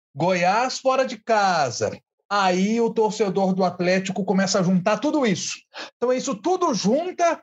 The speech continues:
pra poder chegar no final do jogo, sabe? Não é a frustração só de um jogo, é a frustração de alguns jogos nos últimos,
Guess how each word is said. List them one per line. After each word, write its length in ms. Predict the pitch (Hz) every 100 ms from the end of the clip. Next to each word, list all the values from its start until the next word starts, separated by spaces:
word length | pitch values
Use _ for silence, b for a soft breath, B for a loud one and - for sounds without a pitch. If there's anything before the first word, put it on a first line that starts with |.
| _ _
pra 100 | 262
poder 260 | 269 277 247
chegar 320 | - 226 226
no 80 | 233
final 360 | 226 233 214 214
do 120 | 214
jogo, 400 | 160 202 226 - _ _
sabe? 320 | - 220 202
Não 160 | 226 269
é 80 |
a 40 | 285
frustração 640 | 254 214 - 190 - 196
só 220 | 180 180
de 100 | 165
um 120 | 156 131
jogo, 320 | 135 113 - - B B
é 120 | - 165
a 80 |
frustração 1000 | 175 214 208 - 190 147 - 247 269 302 - _ _
de 120 | 143
alguns 440 | 190 175 160 311 254
jogos 720 | 208 196 214 262 - - - _ _ _
nos 240 | 190 208 180
últimos, 840 | 190 190 190 175 151 - -